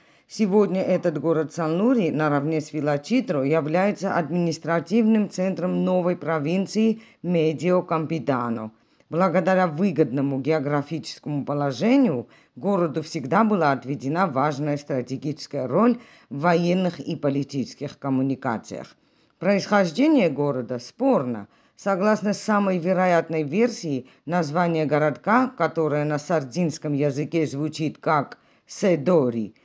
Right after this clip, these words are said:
связано с выращиванием пшеницы в этих краях. «Лори» означает «зерно», поэтому «Селори», скорее всего, является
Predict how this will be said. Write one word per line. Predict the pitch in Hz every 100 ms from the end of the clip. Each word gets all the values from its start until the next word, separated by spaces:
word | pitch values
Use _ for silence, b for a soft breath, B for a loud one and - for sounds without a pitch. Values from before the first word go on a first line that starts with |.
| b
связано | - - 220 254 220 240 233
с | 226 - - 233 233 -
выращиванием | 139 175 175 180 180 170 165 165 160
пшеницы | 165 - - 220 214 175 - - 123 -
в | 104
этих | 156 120 139 -
краях. | 151 165 151 117 - b b b -
«Лори» | 160 170 214 294 262 139 - b -
означает | 165 151 170 160 180 190 202 147
«зерно», | 170 214 202 196 120 90 b b b
поэтому | 185 180 180 175 175 160 -
«Селори», | - - 214 175 156 165 220 302 202 131 - b -
скорее | - 175 185 226
всего, | 226 165 170 220
является | 180 143 160 180 147 170 151